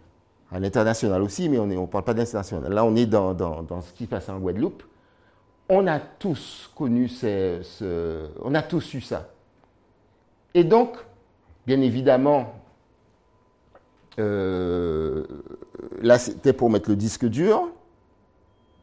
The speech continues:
entrée S C S I, ça n'existe plus. <laughs> Et puis, le,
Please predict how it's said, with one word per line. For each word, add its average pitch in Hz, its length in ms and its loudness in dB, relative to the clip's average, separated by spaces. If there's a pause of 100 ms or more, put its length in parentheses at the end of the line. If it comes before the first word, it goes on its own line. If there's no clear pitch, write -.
(160)
entrée 110 360 0
S 107 160 -2
C 120 100 -6
S 101 240 -6
I, 151 180 -8 (360)
ça 101 100 -6
n'existe 90 320 -8
plus. 123 200 -10 (680)
<laughs> - 560 -12
Et 170 120 10
puis, 196 360 6
le, 131 520 12